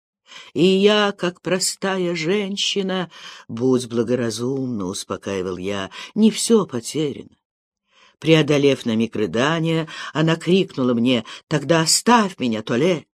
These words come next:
и беги сам, беги, беги, тебя не пощадят.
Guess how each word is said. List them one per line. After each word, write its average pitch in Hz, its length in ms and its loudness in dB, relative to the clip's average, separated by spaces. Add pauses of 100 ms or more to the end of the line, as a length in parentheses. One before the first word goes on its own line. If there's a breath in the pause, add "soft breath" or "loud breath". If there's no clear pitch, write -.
(280 loud breath)
и 190 100 8
беги 214 300 6
сам, 175 640 4 (240 loud breath)
беги, 208 680 4
беги, 202 800 4
тебя 254 600 4
не 254 160 4
пощадят. 180 920 -2